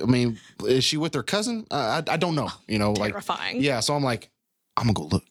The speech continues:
Speaker 1: <laughs> It's like, "I'm gonna go, I'm gonna, we'll see what this is about." And
Speaker 2: The
Speaker 1: like,
Speaker 2: nosiness.
Speaker 1: I'm
Speaker 2: Yeah.
Speaker 1: telling you, there's some, there's some people out there that
Speaker 2: But
Speaker 1: sh-
Speaker 2: there's, like, something for everyone.
Speaker 1: So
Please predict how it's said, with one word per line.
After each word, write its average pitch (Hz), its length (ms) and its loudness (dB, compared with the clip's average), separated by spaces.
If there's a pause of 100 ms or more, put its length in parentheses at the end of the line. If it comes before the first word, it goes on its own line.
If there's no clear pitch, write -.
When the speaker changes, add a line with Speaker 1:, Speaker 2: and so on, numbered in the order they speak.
(220)
Speaker 1:
<laughs> - 0 -
It's - 720 -2
like, 165 160 0
"I'm 180 140 2
gonna 370 100 0
go, 185 120 2
I'm 170 60 -2
gonna, 190 220 -2
we'll 220 120 0
see 190 140 4
what 147 100 2
this 185 120 2
is 143 100 2
about." 127 260 0
And 131 100 0
Speaker 2:
The 131 80 2
Speaker 1:
like, - 20 0 (220)
Speaker 2:
nosiness. 240 760 -2
Speaker 1:
I'm 226 80 0
Speaker 2:
Yeah. 214 100 2
Speaker 1:
telling 156 320 0
you, 107 220 0 (320)
there's 156 220 2
some, 110 380 -4 (920)
there's 156 140 0
some 202 120 -2
people 170 240 0
out 147 140 0
there 139 180 2
that 127 80 2
Speaker 2:
But 320 80 2
Speaker 1:
sh- 277 100 0
Speaker 2:
there's, 349 200 0
like, 403 160 -2
something 285 480 -2
for - 160 -4
everyone. 269 720 -2 (280)
Speaker 1:
So 165 340 0